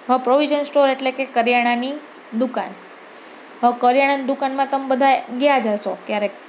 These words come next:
તો કરિયાણાના સ્ટોરમાં શું શું વસ્તુ મળે એનું આપણે લિસ્ટ બનાવવાનું છે. તો આન્સર જોઈએ, ચિત્રમાં દેખાતા આનંદ પ્રોવિઝન સ્ટોરમાં,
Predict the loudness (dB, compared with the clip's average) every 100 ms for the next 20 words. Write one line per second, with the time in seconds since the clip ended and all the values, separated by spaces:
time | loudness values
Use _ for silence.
0 | -20 -20 -20 -20 -20 -20 -6 2 2 2
1 | -8 -20 -16 -2 0 2 2 0 -2 -2
2 | -2 0 -2 -4 -6 -8 0 0 0 -2
3 | -4 -2 0 0 0 -2 -2 0 0 0
4 | -4 -4 -4 -2 -2 -2 -2 -2 -2 -4
5 | -16 -20 -20 -8 -6 -6 -10 -20 -20 -20
6 | -20 -20 -20 -20 -20 -10 0 2 4 2
7 | 2 2 2 2 2 0 -4 -20 -20 -20
8 | -14 -4 -4 -2 0 0 2 0 0 -6
9 | -16 -20 -20 -20 -20 -20 -6 0 0 2
10 | 0 2 -2 -2 -8 -18 -20 -20 -20 -20
11 | -20 -8 -2 -2 0 -4 0 0 2 0
12 | -4 -6 -8 -2 2 2 0 0 0 0
13 | -4